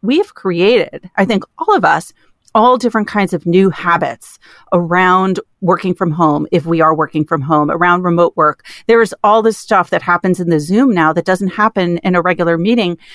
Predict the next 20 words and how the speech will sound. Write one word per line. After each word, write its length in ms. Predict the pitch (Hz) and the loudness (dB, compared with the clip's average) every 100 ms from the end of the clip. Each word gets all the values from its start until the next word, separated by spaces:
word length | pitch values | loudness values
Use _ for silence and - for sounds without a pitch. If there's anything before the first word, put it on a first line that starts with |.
| - | -4
that 140 | 214 208 | -2 0
feels 340 | - 269 302 | 0 0 0
like 140 | 196 - | -4 -2
second 340 | 190 - 175 | -4 -4 -4
nature. 420 | 196 262 - 160 | -2 -2 -2 -4
For 320 | - 240 254 | -2 2 2
example, 640 | 208 185 214 240 160 185 - - - - | 2 -2 -2 0 2 0 -2 -16 -18 -2
when 260 | 196 240 269 | 2 2 2
you're 160 | 208 | 0
in 160 | 185 180 | 0 -2
a 80 | 160 | 0
Zoom, 480 | 247 262 190 220 214 - - - | 0 0 0 -2 -6 -14 -6 0
if 200 | 233 247 | 0 0
you 140 | 220 | 0
are 80 | 190 | 2
in 80 | 185 | 0
a 60 | |
workplace 480 | 170 196 - 175 - | 0 -2 0 -2 0
that 140 | 170 | -4
has, 360 | - 175 185 | -2 0 0